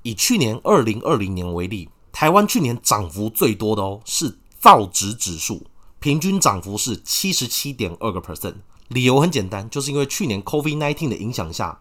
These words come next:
网购的商机带动运输商品需求大量的纸箱，所以可以看到去年光造纸指数就平均涨幅就七成以上。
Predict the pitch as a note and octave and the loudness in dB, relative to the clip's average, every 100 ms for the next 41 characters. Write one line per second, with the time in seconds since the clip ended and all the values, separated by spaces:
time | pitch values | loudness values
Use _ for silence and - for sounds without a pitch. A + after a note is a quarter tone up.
0 | - - - C3+ G#2 F#2 F2+ G3+ C3 G2+ | -20 -18 0 2 4 0 4 6 6 4
1 | - A#2+ A#2+ A#2+ A#2+ - G#3 D3 A#2 C#3+ | 2 2 0 -6 -10 -2 2 2 2 0
2 | A2 - C#3 A2 A#2+ A2+ B2+ A2+ E2 - | 0 -4 -4 -2 -4 -4 -4 -6 -10 -10
3 | - E3+ E3 D#3 - F#2 G2+ - C3 G#2+ | -8 -4 -4 -4 -6 -6 0 2 4 2
4 | F#2 E2 - E2 D2 - D#2+ - - - | -4 -8 -12 -12 -10 -10 -12 -14 -20 -12
5 | - D3+ B2+ A#2 B2+ G#2 F#2 - - E3 | -2 -2 0 -2 -2 -4 -4 -4 -4 -4
6 | G2 G2 C3 C#3 - F#3+ A#2+ F2+ - E2+ | -4 -6 -6 -6 -4 -2 -2 -4 -6 -8
7 | D2 - F2 E2 C3 G2+ - - C3 - | -10 -8 -8 -6 -6 -6 -10 -10 -8 -6
8 | G2+ G#2+ B2+ G2+ E2 E2+ D#2+ - F#2 A2 | -8 -8 -6 -6 -8 -10 -8 -6 -6 -8
9 | C#2+ - D#2 | -10 -10 -12